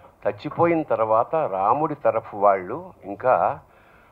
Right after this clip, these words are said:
ఆ పగతో రగులుతూనే ఉన్నారు. అప్పుడు రాముడు ఒక మాట అన్నాడు, "దహన సంస్కారాలు చేయాల్సింది మనం, ఎందుకంటే మరణాంతాని వైరాని, మరణంతో సమస్త వైరములు తొలగిపోవుగాక."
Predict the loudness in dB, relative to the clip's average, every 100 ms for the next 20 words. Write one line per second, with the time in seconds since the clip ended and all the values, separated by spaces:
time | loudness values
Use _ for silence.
0 | -6 -6 -2 -2 -2 -2 -2 -2 -6 -8
1 | -6 -6 -6 -10 -12 -18 -20 -20 -20 _
2 | -8 -2 0 4 4 4 0 -4 -14 -4
3 | 4 4 6 2 2 2 0 0 -4 -8
4 | -14 -20 _ _ _ _ _ _ _ _
5 | _ -2 0 0 0 -2 -2 2 4 4
6 | 2 -4 -2 -2 -4 -10 -6 -4 -4 -4
7 | -8 -4 -4 -4 2 6 8 10 10 10
8 | 8 10 10 10 8 8 6 6 2 -2
9 | -8 -20 2 6 10 8 10 12 12 10
10 | 2 0 6 8 8 10 12 12 12 12
11 | 12 12 12 10 10 10 12 12 12 12
12 | 12